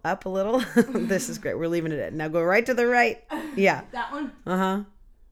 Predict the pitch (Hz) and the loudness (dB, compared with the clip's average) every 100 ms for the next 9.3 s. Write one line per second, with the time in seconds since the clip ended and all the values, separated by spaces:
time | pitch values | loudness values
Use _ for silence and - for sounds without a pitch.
0 | - - 151 160 220 214 196 202 208 202 | -16 -8 -4 2 4 4 2 -4 -16 -16
1 | - - - - 202 - - 185 208 226 | -16 -8 -8 0 0 0 -4 -6 0 2
2 | 240 214 202 220 214 226 190 190 185 170 | 2 0 -2 -2 -2 0 0 2 2 0
3 | 165 - - 185 196 208 202 220 220 208 | -2 -6 0 2 4 0 0 0 0 -2
4 | 196 180 175 180 - - - 190 180 185 | -2 -2 -2 -4 -6 -8 0 4 4 4
5 | 185 185 180 180 156 170 170 175 175 - | 0 0 0 0 0 2 4 4 0 -4
6 | - - - 202 - 185 180 175 170 151 | -20 -18 -6 -6 2 2 2 0 0 2
7 | 359 - - 539 - - 269 - - 214 | 0 0 4 4 6 6 6 6 2 4
8 | 170 226 214 196 180 196 185 - 160 175 | 2 2 2 4 6 4 4 -2 -4 -2
9 | 160 170 | 0 -2